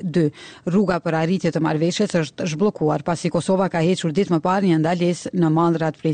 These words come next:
Serbisë në pikalimin në Merdare. Zyrtarët gjermanë në veçanti i kanë bërë thirrje të vazhdueshme Kosovës që të hiqte atë mas me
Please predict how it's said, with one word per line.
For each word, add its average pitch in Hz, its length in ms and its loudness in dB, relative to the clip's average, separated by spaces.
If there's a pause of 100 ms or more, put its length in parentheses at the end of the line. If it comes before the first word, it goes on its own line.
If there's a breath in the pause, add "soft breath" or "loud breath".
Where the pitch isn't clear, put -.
Serbisë 170 420 -2 (380 loud breath)
në 151 220 2
pikalimin 175 680 2
në 151 300 2
Merdare. 147 520 0 (380 loud breath)
Zyrtarët 180 480 2
gjermanë 180 380 2
në 165 100 2
veçanti 175 420 2
i - 60 -2
kanë 165 220 4
bërë 151 180 -2
thirrje 156 300 0
të 151 100 0
vazhdueshme 160 480 4
Kosovës 180 480 0
që 165 100 0
të 156 140 2
hiqte 180 260 0
atë 151 220 0
mas 202 240 2 (320 loud breath)
me 160 180 2